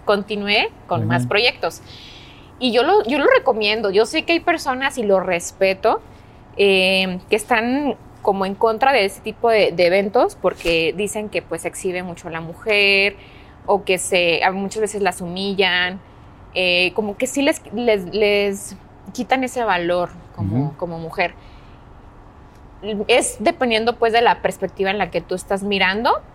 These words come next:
Speaker 2: Ujú.
Speaker 1: pero a mí en lo personal, que yo viví una experiencia de esa, de esa forma, yo sí vi que, que es algo que te ayuda bastante para trabajar tu seguridad,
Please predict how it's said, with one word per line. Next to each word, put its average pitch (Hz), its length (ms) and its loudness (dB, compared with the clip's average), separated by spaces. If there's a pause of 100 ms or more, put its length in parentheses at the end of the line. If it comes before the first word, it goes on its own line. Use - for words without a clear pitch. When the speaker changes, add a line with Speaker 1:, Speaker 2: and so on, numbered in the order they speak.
Speaker 2:
Ujú. - 180 -10
Speaker 1:
pero 220 240 6
a 214 80 6
mí 214 120 0
en 233 80 2
lo 294 160 2
personal, 190 500 -2
que 180 140 2
yo 214 340 4
viví 208 420 0
una 190 140 -2
experiencia 170 540 -6
de 165 80 -2
esa, 170 240 -4
de 156 160 -8
esa 175 180 -10 (200)
forma, 185 380 -2 (480)
yo 214 220 2
sí 220 220 -6
vi 226 220 -2 (500)
que, 202 500 2 (220)
que 208 100 2
es 202 180 -6
algo 220 320 2
que 220 120 -6
te - 160 -8
ayuda 214 580 -2
bastante 220 840 -4 (280)
para 185 220 2
trabajar 185 480 -2 (200)
tu 233 140 -4
seguridad, 170 720 -6